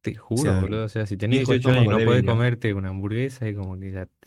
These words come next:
Speaker 1: llegás a los cincuenta y tenés que tomar agua y comer sopa, boludo.
Speaker 2: Te juro, boludo, no, no, es que te-, teníamos un amigo que era así, digamos, que vos le dabas de comer algo,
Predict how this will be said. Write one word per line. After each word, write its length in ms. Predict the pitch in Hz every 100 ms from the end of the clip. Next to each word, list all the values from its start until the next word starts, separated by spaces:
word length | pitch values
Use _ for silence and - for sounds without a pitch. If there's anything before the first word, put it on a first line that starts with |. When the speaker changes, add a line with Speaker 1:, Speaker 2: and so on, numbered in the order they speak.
| _
Speaker 1:
llegás 280 | 101 98 110
a 20 |
los 100 | 107 -
cincuenta 540 | 101 113 127 135 123
y 100 | 95
tenés 220 | 104 101
que 60 | -
tomar 280 | 104 101 113
agua 240 | 131 110
y 120 | 92
comer 720 | - 101 104 98 95 92 98 101 101 _ _
sopa, 340 | _ - 139 92
boludo. 320 | 95 110 110 _ - _ _ _ _ _ _
Speaker 2:
Te 80 | _
juro, 320 | 127 143 113
boludo, 240 | 101 117 123
no, 120 | 131
no, 140 | 156 156
es 120 | -
que 220 | 131 104 _ _ _ -
te-, 200 | - _ _ 113
teníamos 400 | 120 170 147 117
un 100 | 110
amigo 300 | 123 143 113
que 100 | 117
era 100 | 113
así, 240 | - 131
digamos, 360 | 107 101 98 95
que 80 | -
vos 120 | 107
le 100 | 127
dabas 200 | 120 123
de 60 | 107
comer 220 | 110 117
algo, 420 | 123 123 147 165